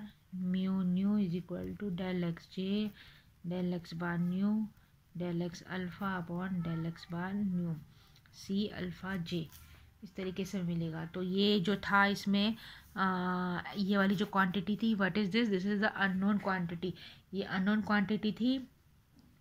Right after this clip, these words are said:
आ, will be covariant tensor of second rank, और इसमें एक्स म्यू है, कोऑर्डिनेट सिस्टम है, है ना।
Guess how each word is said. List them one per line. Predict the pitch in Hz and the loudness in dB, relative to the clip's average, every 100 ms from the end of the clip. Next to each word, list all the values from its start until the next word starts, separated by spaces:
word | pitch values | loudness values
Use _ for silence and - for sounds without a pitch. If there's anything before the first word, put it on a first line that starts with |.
| _ - - - - | _ -20 -16 -16 -10
आ, | 175 196 190 185 190 175 - | -2 2 4 4 0 -4 -8
will | 196 208 180 | 0 0 2
be | 240 240 | 0 2
covariant | 226 202 202 208 214 | 2 4 4 4 2
tensor | 208 196 196 208 | 2 0 2 2
of | 214 - | 2 0
second | 190 214 202 | -2 0 0
rank, | 220 220 277 - - - - - | 2 0 -2 -10 -20 -20 -20 -12
और | - 180 196 190 185 180 - - - | -6 -2 -2 -2 -4 -6 -10 -20 -12
इसमें | 180 - 208 - | -10 -2 0 0
एक्स | 185 190 - - | -4 -6 -12 -6
म्यू | 190 196 208 | 0 2 4
है, | 208 220 220 | 4 4 2
कोऑर्डिनेट | 220 196 185 202 196 | 0 0 2 2 0
सिस्टम | 196 180 - 208 | -4 -6 0 0
है, | 202 220 226 226 - - - - - _ - _ _ _ | 2 2 0 -4 -16 -20 -20 -20 -20 _ -20 _ _ _
है | 202 208 | -4 -2
ना। | 233 | -2